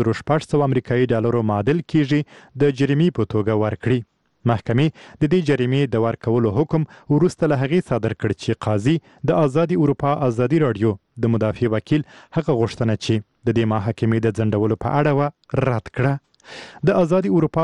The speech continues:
آزادي راډیو ویلي چې پر قانوني اقداماتو غور کوي. د بهرنیو عواملو له قانون څخه سرغړونې بالاخره پر آزادي اروپا آزادي راډیو او په روسیه کې پر کارکوونکو د جنایي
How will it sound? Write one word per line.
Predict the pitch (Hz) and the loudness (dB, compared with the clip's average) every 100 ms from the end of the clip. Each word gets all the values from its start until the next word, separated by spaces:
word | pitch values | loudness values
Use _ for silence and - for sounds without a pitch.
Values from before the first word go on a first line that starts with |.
| 170 | 0
آزادي | 139 131 123 143 | 0 0 0 0
راډیو | 135 139 | 2 2
ویلي | 131 139 160 120 | 2 2 2 0
چې | - 104 - _ 143 | 0 -2 -4 _ -2
پر | 143 - | 0 0
قانوني | 127 135 165 | 0 2 0
اقداماتو | - 110 107 107 117 104 | 0 -2 0 0 -2 -2
غور | 107 101 - | -2 -2 -2
کوي. | 107 113 117 _ _ _ - 143 | -2 0 -2 _ _ _ -2 0
د | 156 | 2
بهرنیو | 147 151 160 165 156 | 0 2 2 2 2
عواملو | 143 131 143 143 127 | 0 0 2 2 0
له | - | -2
قانون | 120 131 - | 0 0 0
څخه | 131 113 | -4 -2
سرغړونې | 120 110 107 107 160 151 - - - 175 | -2 0 0 2 2 0 -4 -20 -4 -2
بالاخره | 202 202 185 175 | 0 0 -2 0
پر | 151 135 | 0 0
آزادي | 120 139 139 131 | 0 0 0 0
اروپا | 127 - 139 143 | 0 0 -2 -2
آزادي | 117 120 120 123 | -2 -2 0 0
راډیو | 107 123 156 - - - | 0 2 0 -2 -10 -2
او | 147 - | -2 0
په | 147 | 0
روسیه | 143 - 175 | -2 0 -2
کې | - 135 - | 0 -2 -2
پر | 113 - | -4 -2
کارکوونکو | 113 - 113 170 - 113 98 _ - 123 | -2 0 0 2 0 -2 -4 _ -4 -2
د | 131 | 0
جنایي | 135 131 | 0 0